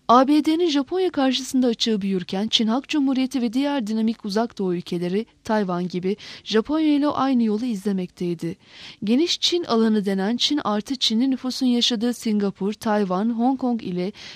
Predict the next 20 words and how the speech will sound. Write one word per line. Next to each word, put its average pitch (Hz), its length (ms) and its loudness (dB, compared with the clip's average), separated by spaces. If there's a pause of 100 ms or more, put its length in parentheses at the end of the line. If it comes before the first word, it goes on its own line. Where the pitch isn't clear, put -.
(120)
bölgenin 226 380 2
Malezya, 214 600 2
Endonezya, 208 840 0
Güney 220 320 -2
Kore 277 260 -2
gibi 220 200 -2
ülkeleri 214 420 -2
ise 185 300 -4 (360)
ne 285 120 -2
demokrasi, 285 540 -2
siyasal 247 480 -4
rejim 247 300 2
ne 254 80 0
serbest 226 440 -2
piyasa 247 280 -2
ekonomisini 233 480 -2
ekonomi 233 360 0
rejimi 214 280 2
olarak 202 360 -4
benimsemişti. 175 800 -4